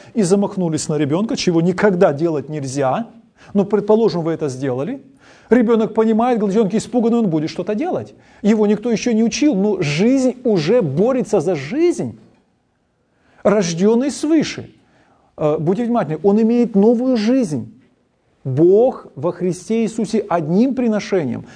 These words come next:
навсегда, тем, что Христос умер за грехи людей, мы цитировали текст, Он одним приношением, то есть жертвой Христа, навсегда сделал совершенными приходящих.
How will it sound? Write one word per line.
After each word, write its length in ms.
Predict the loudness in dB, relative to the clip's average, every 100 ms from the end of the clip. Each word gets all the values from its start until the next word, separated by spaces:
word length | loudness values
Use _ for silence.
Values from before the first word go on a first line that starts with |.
| -8
навсегда, 800 | -2 0 -2 -2 -2 0 0 -2 -8
тем, 180 | -4 -4
что 180 | -4 -8
Христос 520 | -6 -6 -2 -2 -2 -4
умер 260 | -2 -2
за 120 | -2 -4
грехи 320 | -4 -6 -6
людей, 360 | -4 -2 -2
мы 140 | -4 -6
цитировали 360 | -2 -2 -2
текст, 320 | -4 -8 -10 -20 -20 -20 _
Он 260 | 2 2 2 -2
одним 640 | -2 -2 -2 -2 -2 -4
приношением, 680 | -4 -2 -2 0 0 0 -6
то 120 | -6
есть 180 | -6 -10 -20 -8
жертвой 460 | -2 0 0 0 -6
Христа, 380 | -8 -10 -8
навсегда 680 | -2 -2 0 0 0 0 0
сделал 360 | -2 0 0 0
совершенными 580 | -2 -4 -2 -2 -4 -8
приходящих. 580 | -10 -10 -12 -12 -18